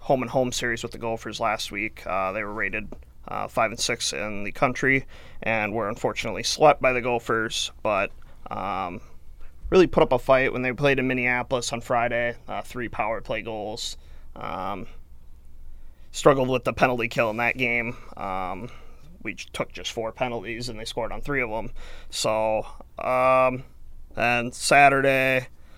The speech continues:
we got a little bit more offense on Saturday, which was good to see, but struggled a little bit on the defensive end again. But, uh, Mavericks are off to a five and three start overall with one and three record in the W C H A,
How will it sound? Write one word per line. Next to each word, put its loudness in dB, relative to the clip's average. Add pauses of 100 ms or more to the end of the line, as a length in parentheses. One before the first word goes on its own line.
(1200)
we -2
got 12
a 12
little 12
bit 6
more 6
offense 4
on 2
Saturday, 0
which -4
was -8
good -4
to -8
see, 0 (260)
but -4
struggled -2
a -2
little 0
bit 0
on 0
the 0
defensive 0
end -2
again. -2 (340)
But, -2 (640)
uh, 2
Mavericks 4
are 10
off 8
to 0
a 0
five 6
and -6
three -2
start 2
overall 4
with -6
one -2
and -6
three -4
record -2
in -4
the -2
W 0
C 0
H -2
A, 2